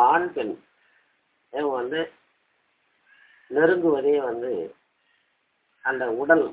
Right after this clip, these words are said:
கவர்ச்சி. இந்த உடல் கவர்ச்சி, இந்த காதல், கத்திரிக்காய், இதெல்லாம் வந்து சீக்கிரமே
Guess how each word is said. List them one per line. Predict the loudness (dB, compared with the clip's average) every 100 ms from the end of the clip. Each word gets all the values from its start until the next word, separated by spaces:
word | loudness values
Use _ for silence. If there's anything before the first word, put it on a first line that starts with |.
| -4
கவர்ச்சி. | -2 -2 -6 -20 _ _ _ _ _ _ _ _ _ _ _ _ _ _ _ _
இந்த | -2 0
உடல் | 2 2 2 0
கவர்ச்சி, | 0 0 -4 -8 -4 -4 -6 -12 _ _ _ _ _ _ _ _
இந்த | -6 -4
காதல், | 0 6 6 4 -2 -6 -8 -14 _ _ _ _ -20
கத்திரிக்காய், | -14 -14 -6 0 0 0 -6 _ _ _ _ _ -6
இதெல்லாம் | -2 0 0 0
வந்து | -2 -4 -6 -6 -12 _ _ -14
சீக்கிரமே | -4 -2 0